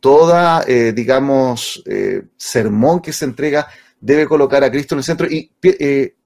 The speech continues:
solo un comentario para darle ya el paso a Hernán. Eh, la predicación debe ser sensible a las necesidades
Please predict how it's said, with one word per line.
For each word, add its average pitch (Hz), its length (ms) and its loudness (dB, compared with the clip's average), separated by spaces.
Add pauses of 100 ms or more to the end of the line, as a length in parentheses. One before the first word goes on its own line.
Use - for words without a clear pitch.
(120)
solo 170 240 -4
un 180 60 -2
comentario 165 420 2
para 139 300 2
darle 127 300 0
ya 131 80 2
el 127 100 -2
paso 127 240 -4
a 127 40 -2
Hernán. 123 380 -6 (460)
Eh, 117 260 -4 (1500)
la 139 240 2
predicación 165 840 0
debe 175 320 0
ser 180 180 -2
sensible 180 1000 -4
a 131 100 -2
las 127 180 -2
necesidades 135 1200 -2